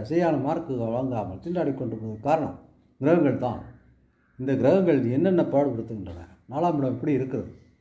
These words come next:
அதற்குடைய கிரகம் என்னாச்சு, நாலாம் இடத்தில் யார் இருக்கிறார்கள், யார் பார்க்கிறார்கள், நாளுக்குடையவன் என்ன ஆனான், நாளுக்குடைய அம்சத்தில் எப்படி இருக்கிறான், நாளுக்குடைய சாரம் என்ன, இப்படி நிறைய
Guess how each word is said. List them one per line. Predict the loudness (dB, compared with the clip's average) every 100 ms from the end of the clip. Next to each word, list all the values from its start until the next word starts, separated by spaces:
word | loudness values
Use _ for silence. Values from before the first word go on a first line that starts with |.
| _ _ _ _
அதற்குடைய | -2 0 4 4
கிரகம் | 4 2 2
என்னாச்சு, | 0 -2 -6 -12 -14
நாலாம் | -4 0 0
இடத்தில் | 0 -2 -2
யார் | 2 4
இருக்கிறார்கள், | 4 2 -4 -6 -10 -10
யார் | -2 2 2 0
பார்க்கிறார்கள், | 0 -2 -2 -4 -6 -6 -14 -18 _ _ _ -4
நாளுக்குடையவன் | 2 4 4 2 0 0 -2
என்ன | 0 -2
ஆனான், | -2 -6 -8
நாளுக்குடைய | -4 -2 -2 -2 -2
அம்சத்தில் | -2 -4 -2 -4
எப்படி | -6 -10
இருக்கிறான், | -10 -10 -10 -14 -20 _ _ _ 0
நாளுக்குடைய | 4 4 4 0 -2
சாரம் | -2 -2 0 -2
என்ன, | -2 -6
இப்படி | -6 0 0
நிறைய | 0 0 2